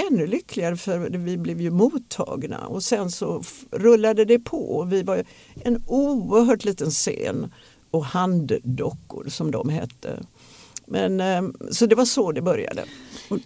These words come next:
Speaker 2: då var det väl mycket, det var uppsökande verksamhet i början, så ni, ni var ute i
Speaker 1: Oh,
Speaker 2: busken?
Speaker 1: ja.
Speaker 2: Mm.
Speaker 1: Oh, ja, det där med scenen, det kommer ju sent.
Speaker 2: Mm,
Speaker 1: Alltså,
Speaker 2: mm.
Speaker 1: så att, eh,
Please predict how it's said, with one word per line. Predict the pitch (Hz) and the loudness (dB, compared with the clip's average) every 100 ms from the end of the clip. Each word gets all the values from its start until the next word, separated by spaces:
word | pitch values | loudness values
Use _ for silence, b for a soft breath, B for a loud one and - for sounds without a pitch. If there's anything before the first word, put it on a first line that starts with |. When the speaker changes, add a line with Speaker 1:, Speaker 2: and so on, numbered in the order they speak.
| - | -6
Speaker 2:
då | 185 190 | -2 2
var | 170 156 | 2 2
det | |
väl | 151 160 | 2 4
mycket, | 262 254 - - | 6 4 0 -2
det | 185 | 0
var | 196 | 2
uppsökande | 240 - 202 160 160 165 | 2 2 0 2 0 2
verksamhet | 226 233 175 160 160 | 2 2 2 2 0
i | |
början, | 160 165 - | 0 0 -2
så | 151 | 0
ni, | 160 | 2
ni | 170 165 | 4 4
var | 147 - | 2 2
ute | 175 180 - | 0 0 0
i | 135 | 4
Speaker 1:
Oh, | 165 220 285 277 | 8 8 8 8
Speaker 2:
busken? | 151 131 104 | 6 4 4
Speaker 1:
ja. | 90 90 - | 2 0 0
Speaker 2:
Mm. | 156 | 4
Speaker 1:
Oh, | 208 185 | 4 4
ja, | 139 156 | 2 2
det | 165 | 4
där | 165 | 2
med | 160 160 | 2 2
scenen, | - 220 226 147 127 143 | 4 6 6 4 2 0
det | 160 | -2
kommer | 170 143 | -2 -2
ju | 151 | -4
sent. | - - - 156 156 | -4 -4 -4 -2 2
Speaker 2:
Mm, | 147 | 4
Speaker 1:
Alltså, | 156 156 | 2 0
Speaker 2:
mm. | 151 | -2
Speaker 1:
så | 156 160 | 0 -2
att, | 156 - | -4 -2
eh, | 160 | -2